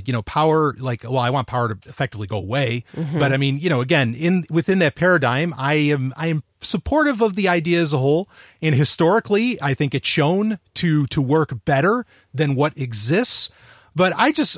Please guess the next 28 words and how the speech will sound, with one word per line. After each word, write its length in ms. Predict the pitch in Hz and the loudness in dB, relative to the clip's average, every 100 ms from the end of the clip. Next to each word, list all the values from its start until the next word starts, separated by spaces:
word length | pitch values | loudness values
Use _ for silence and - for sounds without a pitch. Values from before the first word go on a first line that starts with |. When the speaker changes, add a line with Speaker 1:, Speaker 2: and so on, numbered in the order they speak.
| - | -6
Speaker 1:
you 140 | 185 | 0
know, 120 | 214 165 | 0 2
I 180 | - 240 | 0 0
really 320 | 180 214 247 180 | 2 2 4 4
want 200 | 160 147 | 2 2
to 40 | |
make 200 | 156 - | 0 -2
the 60 | - | -6
point 240 | 170 135 | -4 -4
super 260 | - 202 139 | -4 -2 -4
clear 280 | - 170 151 | -2 0 0
here 280 | 107 98 - _ _ | -2 -6 -10 _ _
that 280 | 131 151 147 - - | 0 0 0 -8 -2
the 140 | 165 | -2
recent 520 | 139 202 254 - 208 - | 2 2 2 0 -2 -2
interest 420 | 175 - 233 - | -2 0 -2 0
in 140 | 220 208 | 0 2
this 400 | 220 226 - - _ _ | 0 0 -2 -6 _ _
is 260 | 165 117 | -2 0
not 280 | 143 170 175 | 2 2 0
because 340 | 180 160 156 - | -4 0 0 0
people 280 | 147 127 | -6 -2
are 140 | 123 120 | -2 -2
interested 320 | - - 110 | -4 -4 -4
in 60 | 104 | -4
human 240 | 113 101 | -4 -6
freedom. 480 | - 110 98 95 123 _ _ - 113 | -6 -6 -6 -8 -14 _ _ -14 -4
Um, 440 | 117 117 113 113 | 0 0 0 -4